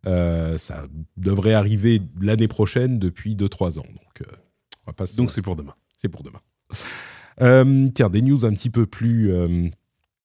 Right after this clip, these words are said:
Speaker 1: un petit peu plus diverses. Euh, alors, ti-, tiens, avant, un, un article que j'ai trouvé hyper ins-, intéressant dans Le Monde sur un problème dont j'entends parler depuis un,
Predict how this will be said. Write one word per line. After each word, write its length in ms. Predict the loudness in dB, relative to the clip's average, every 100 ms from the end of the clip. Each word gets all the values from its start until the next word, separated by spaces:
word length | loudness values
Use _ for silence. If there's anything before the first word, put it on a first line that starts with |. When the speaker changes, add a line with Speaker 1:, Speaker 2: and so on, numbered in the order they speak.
| -10 -2
Speaker 1:
un 100 | -2
petit 180 | -2
peu 160 | 0 0
plus 680 | 0 0 2 4 2 2 0
diverses. 600 | -2 -2 -2 -4 -6 -10 -10 -16 -20 -4
Euh, 280 | 0 4 2 4
alors, 280 | 2 0 -8
ti-, 140 | -6
tiens, 200 | -2 -2 2
avant, 220 | 0 2
un, 120 | -2 2
un 360 | 2 4 2 0
article 560 | -2 -4 -6 -2 -4 -4 -10 -2
que 100 | 0
j'ai 80 |
trouvé 260 | 0 -2 -2
hyper 200 | -2 -2
ins-, 60 | -4 -4
intéressant 460 | -4 0 0 0 -2
dans 120 | 0
Le 60 | 0
Monde 320 | 0 -4 -6
sur 240 | -4 -2
un 60 | -2
problème 600 | -2 -2 0 2 2 -2 -4 -14 -2
dont 180 | 2 4
j'entends 400 | 2 -2 -4 -4
parler 540 | -2 0 0 -2 -2
depuis 680 | -4 -2 -2 -6 -6 -6 -6 _
un, 460 | -2 0 0 -2